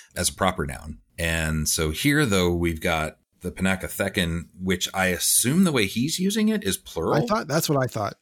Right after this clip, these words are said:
Speaker 2: Yeah, but that you have, you have multiple galleries that
Speaker 1: Mm-hmm.
Speaker 2: are under a single brick roof with windows in it.
Speaker 1: Right.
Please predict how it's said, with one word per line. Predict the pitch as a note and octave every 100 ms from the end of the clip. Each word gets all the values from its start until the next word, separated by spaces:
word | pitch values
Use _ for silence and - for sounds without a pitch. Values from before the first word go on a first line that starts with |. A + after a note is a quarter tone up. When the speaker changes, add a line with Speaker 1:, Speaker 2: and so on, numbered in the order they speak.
| -
Speaker 2:
Yeah, | C3+ G#2+
but | D3 C#3
that | D3 C#3
you | D3
have, | C#3 C#3 C3 A#2 - -
you | C#3
have | C3+ B2
multiple | B2 C#3 D#3 D3 C#3+ B2+ - - A#2+
galleries | B2+ B2 B2+ A2 G2+ G2+ B2 - - - - - -
that | C3
Speaker 1:
Mm-hmm. | G#2+ F#2
Speaker 2:
are | C3
under | C3 B2
a |
single | A2+ - B2+ B2+ B2+ B2+
brick | B2 - A#2 - -
roof | G#2 G#2+ -
with | A2+ -
windows | B2+ A#2 G#2
in | G#2
it. | - _ _ _ _ _ _ _
Speaker 1:
Right. | F2+ D#2+